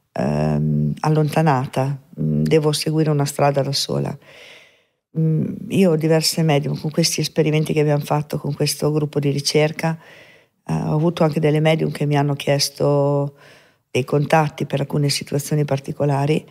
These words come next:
e lo faccio volentieri, però non sono d'accordo su tante cose, su quello che dicono, perciò io voglio seguire una mia linea.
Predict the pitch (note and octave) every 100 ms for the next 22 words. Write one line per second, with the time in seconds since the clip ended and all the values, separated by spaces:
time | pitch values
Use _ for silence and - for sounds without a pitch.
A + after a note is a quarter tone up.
0 | - - - - _ - E3 D3+ D#3+ -
1 | D3+ D3+ D3 C#3+ B2+ B2 B2+ - - D3+
2 | D#3+ F#3 - - E3 D#3+ D3+ F3 E3 D#3+
3 | D#3+ F3 E3+ D#3+ D3+ - C#3+ D3+ C#3+ C#3+
4 | - D3 C#3+ C#3+ - - C#3+ C#3 C#3 C#3
5 | D3 C#3+ D3 C#3+ D#3 D3+ D3+ D3 - D3
6 | D#3 E3 C#3+ C#3+ C#3 C#3 C3+ C3+ C3